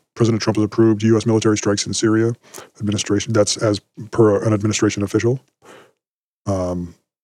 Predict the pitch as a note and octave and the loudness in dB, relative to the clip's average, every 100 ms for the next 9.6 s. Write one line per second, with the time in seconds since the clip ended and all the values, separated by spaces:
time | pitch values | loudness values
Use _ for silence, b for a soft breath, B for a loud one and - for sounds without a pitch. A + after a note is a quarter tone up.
0 | _ _ _ _ _ _ _ _ - - | _ _ _ _ _ _ _ _ -4 2
1 | B2 G#2+ G2+ G2+ G2+ G2 G2 G#2 G2+ G2 | 4 4 2 2 2 0 0 0 0 -2
2 | F#2+ G2+ A2 G2 G2 F#2+ - G3 - G#2+ | -4 0 0 0 -2 -6 -8 -8 -6 -2
3 | - G2+ G2+ G2 G2+ F#2+ A2 - G2+ F#2+ | 0 0 0 0 -2 -2 -4 -4 -4 -4
4 | F#2 F2 - - - - _ _ _ _ | -4 -6 -6 -4 -4 -4 _ _ _ _
5 | _ B B B B _ _ _ _ - | _ B B B B _ _ _ _ -2
6 | - G#2+ G#2+ - A#2+ B2 A#2+ A2+ A2 G#2+ | 2 2 2 4 4 4 2 2 2 0
7 | G#2+ G#2+ - A#2 A2 G2+ A2 A2+ - A2 | 0 -2 -2 -2 0 0 0 0 2 2
8 | A#2+ - G2 - G#2+ G#2+ A#2 A#2 - G#2+ | 0 0 0 2 2 2 2 0 -2 -4
9 | G2 G2 F#2+ - A2+ G#2+ | -4 -4 -2 0 0 0